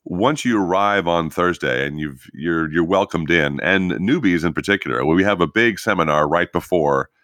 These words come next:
the, um, right before the welcome reception. We, uh, our friend Whit Honey runs a session for, "Hey, if this is your first time, here are some people you should meet. Here's how this works out. Um,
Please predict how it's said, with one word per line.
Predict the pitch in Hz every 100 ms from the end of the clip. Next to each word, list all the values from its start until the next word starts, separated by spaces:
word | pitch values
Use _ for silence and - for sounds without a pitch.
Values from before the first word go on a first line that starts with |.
| _ _ -
the, | 73 78 71 -
um, | 65 67 64 65 _
right | 85 104
before | 92 98
the | 85
welcome | 82 82 76
reception. | 67 - 69 - 67
We, | 69 69
uh, | 64 67
our | 71
friend | 73 80 73
Whit | 80 73
Honey | 82 80 69 69
runs | - 69 76 71 69
a | 69
session | - 76 - 71
for, | - 67 69
"Hey, | 90 82
if |
this | 82 85
is | 76
your | 80
first | 78 78
time, | 117 117 87 87 _ - - _ _ _
here | - 95
are |
some | 85 80
people | 87 82
you | 78 69
should | - -
meet. | 113 113 73
Here's | 80 76
how | 76 69
this | 69
works | 73 67 -
out. | 110 101 - -
Um, | 76 69 69 71